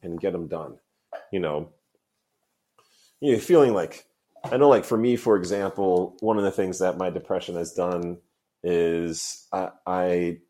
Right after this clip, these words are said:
sometimes when I'm not doing great, will delay certain things that are of importance, you know? So it's stuff like, you know, paying bills on time or before, you know,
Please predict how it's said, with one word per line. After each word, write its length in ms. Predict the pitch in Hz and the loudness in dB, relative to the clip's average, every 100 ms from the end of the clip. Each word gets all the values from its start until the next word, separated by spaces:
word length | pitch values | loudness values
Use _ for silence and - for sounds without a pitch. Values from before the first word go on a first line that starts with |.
| _ _ _ _ | _ _ _ _
sometimes 720 | - 120 113 - 98 92 87 | -4 -4 -2 -4 -4 -4 -6
when 100 | 95 | -6
I'm 160 | 87 85 | -6 -6
not 220 | 92 78 | -6 -4
doing 260 | 90 85 82 | -6 -6 -4
great, 400 | 87 85 82 - - | -2 -2 -4 -10 -8
will 240 | 95 90 | -4 -4
delay 800 | 82 87 85 90 90 87 80 82 - | -2 -2 0 0 0 -2 -4 -8 -12
certain 460 | - - 90 - 82 | -16 -6 -4 -4 -8
things 560 | 85 82 78 80 78 | -8 -6 -8 -12 -10
that 180 | - 80 | -8 -4
are 440 | 78 76 76 76 - _ _ _ | -4 -2 -4 -4 -8 _ _ _
of 160 | 90 90 | -4 -4
importance, 880 | 85 - - 80 64 - - - _ _ _ _ _ _ _ | -4 -6 -6 -6 -6 -16 -16 -16 _ _ _ _ _ _ _
you 140 | 104 104 | -2 2
know? 260 | 98 95 | 4 4
So 460 | 98 - 95 90 87 | 2 2 4 4 2
it's 200 | 98 95 | -2 -4
stuff 280 | - 127 - | 0 0 2
like, 380 | 101 87 - _ _ _ _ _ _ _ | 0 0 -4 _ _ _ _ _ _ _
you 80 | 107 | -6
know, 320 | 95 82 78 _ _ _ | -4 -4 -6 _ _ _
paying 440 | - 107 101 92 | -6 -4 -4 -4
bills 600 | 101 104 98 95 92 - | 0 2 2 0 -2 -8
on 180 | 92 90 | -8 -8
time 280 | 92 90 87 | -6 -4 -4
or 40 | |
before, 800 | 82 87 - 101 87 73 - - | -6 -10 -8 -4 -4 -4 -12 -14
you 80 | 85 | -10
know, 360 | 82 78 76 | -8 -6 -6